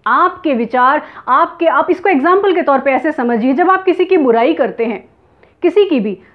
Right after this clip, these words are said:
तो जब आप बुराई करने के कोई भी विचार आप, आ, मन में लाते हैं, तो एक के बाद एक दूसरे विचार आते चले जाते हैं। किसी की जब आप कमियां निकालने लगते हैं,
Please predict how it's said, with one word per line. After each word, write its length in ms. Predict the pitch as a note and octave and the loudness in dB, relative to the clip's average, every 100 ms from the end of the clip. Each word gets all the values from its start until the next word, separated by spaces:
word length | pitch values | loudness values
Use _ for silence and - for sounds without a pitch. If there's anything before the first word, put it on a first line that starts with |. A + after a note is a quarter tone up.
| _ | _
तो 60 | F4+ | 0
जब 160 | G4+ G4+ | 2 2
आप 100 | E4+ | 2
बुराई 360 | B3 C4 E4 | 2 2 2
करने 300 | F#4 F4+ F4+ | 2 2 2
के 120 | F#4 F#4+ | 2 0
कोई 240 | E4 G4 | 2 2
भी 120 | G4 | 4
विचार 380 | D4 B3+ C#4 D4 | 2 2 0 2
आप, 240 | C#4+ C#4 - | 2 0 -2
आ, 320 | A#3+ A#3+ A#3+ | -2 0 0
मन 160 | A#3+ E4+ | 0 2
में 160 | F4+ | 2
लाते 280 | C#4+ A3+ C#4 | 2 0 0
हैं, 180 | D4 A#3+ - - | -2 -4 -8 -2
तो 60 | |
एक 260 | E4+ F#4 F#4 | 0 0 0
के 100 | F#4+ | 0
बाद 240 | E4 E4+ D4 | 2 2 2
एक 240 | B3+ - _ _ _ _ _ _ | -2 -4 _ _ _ _ _ _
दूसरे 360 | A3 D4+ D#4 F4 | -4 -2 0 0
विचार 260 | D#4+ E4 D#4 | 2 2 2
आते 260 | B3+ C4+ | 2 0
चले 240 | D4+ B3 A3 | 0 2 2
जाते 240 | G#3+ G#3 A3+ | 0 -2 -8
हैं। 180 | G#3 - _ _ - - | -10 -14 _ _ -20 -4
किसी 220 | D#4+ F4+ | 0 2
की 100 | F#4+ | 2
जब 160 | F4+ F4+ | 2 2
आप 180 | F4+ F4+ | 0 0
कमियां 380 | C#4+ C#4+ F4 F4+ | 0 2 4 4
निकालने 380 | D#4 C#4+ C#4+ | 2 0 2
लगते 280 | D4 A#3+ D4+ | 0 -2 -2
हैं, 160 | B3+ | -4